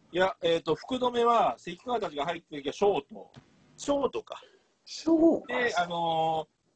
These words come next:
Speaker 1: ー、久慈と、あの、抑え、ほ-、ショートで久慈を使ってたんですよ。
Speaker 2: うんうん。
Speaker 3: なるほど。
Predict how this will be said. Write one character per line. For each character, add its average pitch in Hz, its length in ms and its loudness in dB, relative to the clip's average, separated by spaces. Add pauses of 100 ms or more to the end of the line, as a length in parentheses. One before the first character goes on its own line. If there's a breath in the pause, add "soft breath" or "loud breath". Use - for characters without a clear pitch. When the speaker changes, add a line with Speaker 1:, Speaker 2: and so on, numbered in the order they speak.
(260)
Speaker 1:
ー、 - 40 -10
久 202 140 -2
慈 214 160 -10
と、 214 440 0
あ 131 120 0
の、 131 160 -6 (760)
抑 170 280 2
え、 220 160 2 (160)
ほ-、 233 100 -2 (220)
シ - 160 -8
ョ 220 140 2
ー - 20 -8
ト 208 120 -4
で 160 140 -2
久 151 160 -10
慈 151 100 -8
を 160 100 -4
使 - 140 -4
っ 156 60 0
て - 60 -20
た 135 160 -2
ん 110 80 -20
で - 0 -
す 104 60 -12
よ。 95 100 -16 (500)
Speaker 2:
う - 60 -10
ん 131 220 -6
う 123 40 -12
ん。 113 180 -12 (300)
Speaker 3:
な 123 240 4
る 113 80 0
ほ 113 140 -2
ど。 107 240 -2